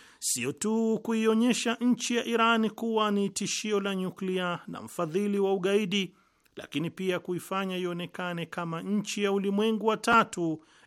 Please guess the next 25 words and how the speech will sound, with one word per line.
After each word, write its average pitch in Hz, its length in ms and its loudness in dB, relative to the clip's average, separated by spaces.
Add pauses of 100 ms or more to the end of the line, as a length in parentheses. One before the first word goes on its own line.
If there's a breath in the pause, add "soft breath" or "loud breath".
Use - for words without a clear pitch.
inayohofisha 175 1400 2
na 110 120 -8
kutisha. - 640 -6 (600)
Katika 254 640 2
episodi 208 640 -2
ya 175 120 0
kwanza 170 720 -2
ya 160 360 -4
faslu 233 680 -2
ya 180 120 0
kumi 190 240 -6
na 165 120 -4
moja 156 640 -4
ya 117 280 -8
N 180 240 -4
C - 280 -8
I 175 180 -6
S, 190 380 -4 (440 soft breath)
nyota 262 640 2
wa 190 160 2
filamu 208 800 -2
anayetambulishwa 175 1400 -4
kama 180 640 -4
Agent 175 680 0
Gibbs 170 500 -2